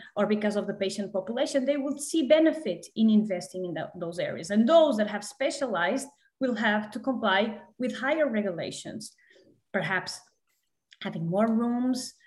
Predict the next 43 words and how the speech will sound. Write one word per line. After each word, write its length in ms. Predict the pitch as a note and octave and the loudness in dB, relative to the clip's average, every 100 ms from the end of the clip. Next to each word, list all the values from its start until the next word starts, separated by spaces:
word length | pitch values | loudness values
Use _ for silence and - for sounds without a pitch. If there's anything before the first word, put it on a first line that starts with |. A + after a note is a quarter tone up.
| _ G3 | _ -2
um, 640 | G3 F#3+ F#3 F3+ E3+ - | 0 0 0 -2 -4 -6
perhaps 460 | F#3 E3+ G3 F#3+ - | -6 -2 -2 -2 -8
if 200 | G#3+ - | -8 -6
it's, 180 | G3 - | -10 -8
if 160 | G3+ F3+ | -8 -4
they 100 | F#3+ | -2
do 160 | G#3 | -2
sterile, 640 | G3+ - F#3 F#3 F3+ E3+ E3+ - | -4 0 2 4 2 0 -4 -10
or 220 | G3 F#3+ F3+ | -4 -4 -4
for 140 | G#3 | -6
sure 640 | G3+ - A3 G3 E3 - - G#3+ | -6 -2 4 4 2 -10 -10 -4
increase 600 | G3+ - A3+ A3+ G#3 - - G3+ | -4 -2 0 2 0 -6 -12 -8
a 60 | |
lot 360 | G3 F#3+ E3+ - | -4 -4 -4 -6
more 320 | F#3+ F3+ D#3 | -6 -6 -6
the 100 | A3 | -4
standards. 540 | G#3+ C4+ C4+ C4 C4 - - _ _ | -2 2 4 6 4 2 -10 _ _
We, 180 | A#3 D#4+ | -6 -4
we 140 | - D#4 | 2 2
will 140 | E4 | 2
see 260 | - - D#4+ | -4 -2 -2
what's, 480 | B3+ C4 - - - | 0 -2 -2 -10 -8
what's 280 | G#3+ A#3+ - | -4 -4 0
in 80 | A#3 | 0
the 60 | G#3 | 0
future, 540 | - D#4 C4+ F3+ - - - | -2 -4 0 -2 -2 -16 -8
but 360 | F3+ G#3 G3+ - | 2 2 2 -4
I 120 | G#3 A3+ | 0 2
believe 340 | A3+ C4 A#3+ | 2 0 0
we 80 | C4 | 0
should 220 | - A#3 | -2 -2
not 240 | A#3+ C#4 | 0 0
be 120 | C4+ C4+ | 0 -2
afraid 720 | - C4+ C4 E3+ F#3+ A3+ - _ - | -2 0 2 4 2 -2 -8 _ -6
of, 300 | - A3+ A3+ - - _ _ _ - | 0 2 2 -2 -16 _ _ _ -8
um, 340 | A3+ A3 G#3 G3+ | -2 2 2 2
being 220 | A#3 A#3 | 2 2
obliged 600 | A3+ A3+ A#3+ E3+ F3 - | 0 -2 0 0 -2 -6
to 80 | G#3+ | -4
comply 360 | G#3+ G#3+ G#3+ | -4 0 0
with 180 | A3 G#3+ | 0 -4
higher 300 | F#3+ G3 F#3+ | -8 -8 -8
standards. 680 | - E3+ D3 G2+ - - | -8 -10 -8 -8 -12 -16